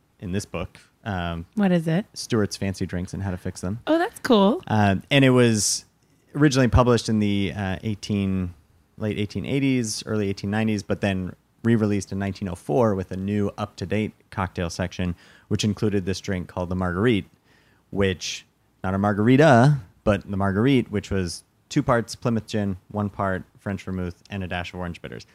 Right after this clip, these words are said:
Speaker 2: So there's a lot of opinion on where the martini started. One of the biggest, I mean, so obviously this is what Robbie told me, and I,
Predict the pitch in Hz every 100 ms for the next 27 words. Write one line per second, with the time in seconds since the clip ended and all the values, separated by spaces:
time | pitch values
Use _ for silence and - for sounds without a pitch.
0 | _ _ _ _ _ _ _ _ _ -
1 | 302 285 269 247 - - 294 311 349 311
2 | 294 262 277 311 302 - 262 254 240 202
3 | - - - 202 190 151 98 71 - -
4 | 185 185 170 175 170 165 165 151 147 156
5 | 151 156 - 71 - - - _ _ -
6 | 226 277 302 311 220 - 226 220 214 -
7 | - 214 214 208 226 220 233 214 220 196
8 | 190 185 190 180 170 175 165 165 160 170
9 | 156 151